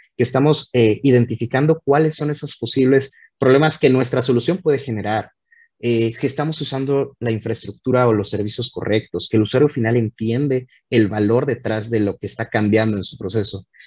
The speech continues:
Eh, el change management también es difícil, el, el, el, la gestión del cambio.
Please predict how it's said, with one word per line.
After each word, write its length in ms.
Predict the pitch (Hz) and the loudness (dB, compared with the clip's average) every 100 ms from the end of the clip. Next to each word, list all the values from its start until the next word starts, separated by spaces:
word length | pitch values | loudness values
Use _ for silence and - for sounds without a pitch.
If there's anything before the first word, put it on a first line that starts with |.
| - - - | -20 -20 0
Eh, 320 | 113 110 107 139 | 4 6 6 4
el 120 | 127 | 4
change 280 | 160 160 135 | 4 2 2
management 480 | 143 131 117 101 - | -2 -2 -4 -6 -6
también 280 | 101 113 131 | -2 0 0
es 100 | 110 | -2
difícil, 380 | 92 110 95 | -6 -8 -4
el, 180 | 92 92 | -4 -4
el, 220 | - 98 - | -4 -4 -2
el, 200 | 104 90 | -2 -2
la 120 | 104 | -6
gestión 340 | 107 110 - 131 | -6 -4 0 2
del 160 | 110 | 2
cambio. 360 | - 107 101 87 | 0 0 0 -2